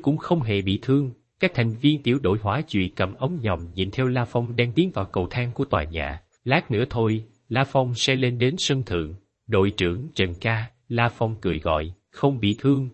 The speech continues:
tốt, rất tốt, thế nào, có giết được con Ngân Nguyệt hung lang đó không?" Đội trưởng Cao Phong một người, luôn trầm tĩnh, cũng không kiềm chế được cất tiếng hỏi. "Trần Cốc, anh em nhà họ Ngụy đang chăm sóc cho Trương Khoa, nằm trên mặt đất,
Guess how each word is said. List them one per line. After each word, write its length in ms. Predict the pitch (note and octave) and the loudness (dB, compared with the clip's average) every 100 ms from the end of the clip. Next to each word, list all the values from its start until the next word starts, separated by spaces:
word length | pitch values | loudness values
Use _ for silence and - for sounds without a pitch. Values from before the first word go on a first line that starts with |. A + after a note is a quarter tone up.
| _ _ _ | _ _ _
tốt, 280 | C#3+ G3+ - - _ | 4 4 -2 -20 _
rất 160 | D3 F3+ - | 0 0 0
tốt, 240 | B2+ D3+ - _ | 0 0 -12 _
thế 160 | - D#3 | 0 0
nào, 320 | A2 D#2 C2+ - | 0 -4 -4 -6
có 160 | - C3 B2+ | 2 2 4
giết 220 | F3+ - | 0 2
được 200 | F#2+ - | -2 0
con 200 | A2+ A2 | -2 0
Ngân 200 | G#2+ G#2 | -2 -2
Nguyệt 200 | F#2+ G#2 | -2 -2
hung 180 | - C3 | -2 -2
lang 260 | C3+ B2 B2 | 0 0 0
đó 100 | C3 | -2
không?" 280 | - A#2 A2+ - _ - _ | 2 0 0 -12 _ -20 _
Đội 180 | C3 C3+ | 4 4
trưởng 260 | C3+ D3+ | 4 2
Cao 200 | F#3+ C#3+ C#3 | 2 2 2
Phong 260 | D3 D3 | 0 0
một 200 | A2 G2+ | 0 0
người, 300 | A2+ G#2 G#2+ A2 _ _ | 2 4 4 -2 _ _
luôn 280 | C3+ D3 C#3 | 4 4 4
trầm 220 | G#2+ G#2 | 0 2
tĩnh, 340 | G#2+ A2+ F3+ F3 _ | 0 0 -4 -8 _
cũng 260 | - G#2+ C#3 | 0 2 2
không 220 | - A#2 A2 | 0 -2 0
kiềm 200 | G#2 E2+ | 0 0
chế 240 | A#2 C3 | 2 2
được 220 | E3 F#2 | 2 0
cất 120 | - - | 0 -2
tiếng 160 | C3+ C#3 | -2 0
hỏi. 380 | G#2 E2+ C#3+ D#3+ _ _ _ | 0 0 -4 -10 _ _ _
"Trần 180 | G#2 F2 | 0 0
Cốc, 180 | - F3+ - _ - | 2 2 2 _ -2
anh 160 | B2 | 0
em 220 | A#2+ A#2 | 0 0
nhà 140 | G#2 E2 F2 | 0 0 2
họ 140 | G2 | 0
Ngụy 320 | G2+ F2 D#2+ - | 2 0 0 0
đang 200 | A2+ A2 | 0 0
chăm 200 | - A#2 | 0 -2
sóc 280 | G#2+ F3 - | 0 -2 0
cho 120 | C#3 | 0
Trương 220 | B2 C3 | 2 0
Khoa, 420 | B2 - B2 B2 A#2 _ - | -2 0 0 -2 -6 _ -4
nằm 200 | G2+ G2 | -2 0
trên 240 | D3 C#3+ | 0 0
mặt 120 | G#2+ - | -2 0
đất, 140 | F3+ | -2